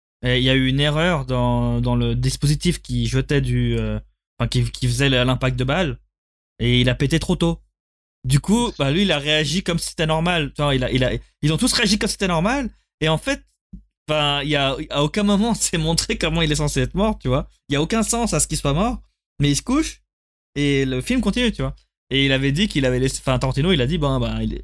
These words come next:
évidemment qu'ils avaient remarqué que c'était une erreur, alors c'est normal, tu peux pas ne pas remarquer. Par contre, il a dit que c'est pas grave, ça fera parler les gens.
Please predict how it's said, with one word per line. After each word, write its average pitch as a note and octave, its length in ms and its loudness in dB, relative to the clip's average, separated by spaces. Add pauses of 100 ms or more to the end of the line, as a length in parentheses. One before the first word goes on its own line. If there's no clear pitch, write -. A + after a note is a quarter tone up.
(120)
évidemment C#3+ 280 2
qu'ils D#3 140 -2
avaient B2+ 120 0
remarqué C3+ 300 0
que - 80 -10
c'était - 160 -4
une A#2 100 2
erreur, D#3 140 2
alors C3 120 0
c'est - 80 -6
normal, C3 260 0
tu - 60 -12
peux - 100 -4
pas B2+ 60 2
ne B2 80 0
pas A#2+ 140 -4
remarquer. A#2+ 360 -6 (360)
Par A#2+ 140 -4
contre, G#3 320 0 (300)
il A#2+ 60 2
a A#2+ 40 4
dit C#3+ 120 4
que - 80 -4
c'est B2+ 100 -6
pas C3 140 0
grave, C#3+ 160 0
ça - 100 -18
fera C3 100 -4
parler B2+ 220 0
les B2 100 2
gens. A#2 180 -6